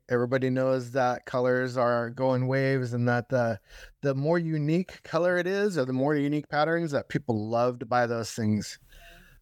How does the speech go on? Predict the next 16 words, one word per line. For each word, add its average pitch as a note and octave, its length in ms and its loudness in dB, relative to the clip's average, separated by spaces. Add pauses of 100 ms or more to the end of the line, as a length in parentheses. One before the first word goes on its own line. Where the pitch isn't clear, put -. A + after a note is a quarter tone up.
(140)
All D#3+ 60 0
right. G#3+ 160 0
Well, F#3 120 0
I'm A3 80 0
feeling B3+ 300 2
pretty A#3 200 -4
good A3 220 2
about G3+ 300 0
this F3+ 180 -2
Tupperware C#3+ 580 0
haul B2+ 340 2
that B2+ 140 -4
we B2+ 120 -2
had, B2 340 2
and, A#2+ 260 0
uh, A2+ 240 2